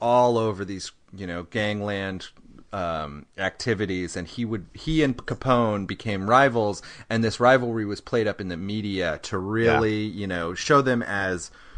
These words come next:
Speaker 1: these, v-, you know, violent criminals, but who also had a little bit of class and a little bit of, um, you know, charisma that could be played up in the media. And so he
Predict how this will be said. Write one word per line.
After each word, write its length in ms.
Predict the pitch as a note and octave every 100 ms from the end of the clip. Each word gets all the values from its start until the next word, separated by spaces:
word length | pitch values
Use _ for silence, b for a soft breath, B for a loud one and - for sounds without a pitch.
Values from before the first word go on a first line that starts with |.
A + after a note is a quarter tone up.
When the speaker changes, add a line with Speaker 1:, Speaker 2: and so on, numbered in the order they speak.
| B B B -
Speaker 1:
these, 320 | G#2+ A2+ G2
v-, 260 | F2 F#2 G#2+ -
you 140 | A#2+ A2
know, 340 | G2 F2 E2+ -
violent 560 | A#2 G2+ D3 F3 F3 -
criminals, 500 | D3+ C3+ B2+ B2 A#2
but 220 | A#2 -
who 120 | G#2+
also 280 | G#2+ G#2 A2
had 200 | G#2 G#2
a 60 | G#2
little 240 | G2+ G2
bit 160 | F#2 F#2
of 100 | -
class 560 | A2 G2 F#2 F#2+ -
and 100 | G2+
a 40 | F#2
little 260 | F#2 G2
bit 240 | E2 G2+ F#2
of, 320 | F2+ E2+ - B B B -
um, 640 | E2 E2 D2 C#2+ C2+ C2 - _ -
you 180 | F2
know, 260 | D2+ C2+ C2+ -
charisma 760 | B2+ G#2+ B2 A2 G#2+ G2 F2
that 180 | F#2+ -
could 180 | G2+ E2
be 380 | G2+ F2+ E2+
played 300 | D#2+ - G#2
up 200 | F#2+ F#2
in 80 | F2
the 60 | E2+
media. 520 | F2+ F2+ D#2+ D2 C2+ -
And 220 | G2 F#2
so 480 | - A#2 A2 G#2 G2+ B B B
he 680 | - - F#3 G#3 G#3 G3+ D#3